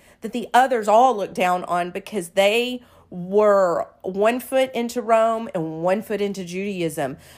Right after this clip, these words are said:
But you know what? They had more, um, dealings day to day with Gentile people because of their lax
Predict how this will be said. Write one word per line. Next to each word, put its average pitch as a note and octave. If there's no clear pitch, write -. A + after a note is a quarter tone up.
But G#3+
you G#3+
know G#3+
what? B3+
They G#3+
had G#3+
more, G#3
um, G3
dealings A#3
day F#3
to A3
day F#3+
with A3+
Gentile G#3
people F#3+
because G3
of G3
their F3+
lax -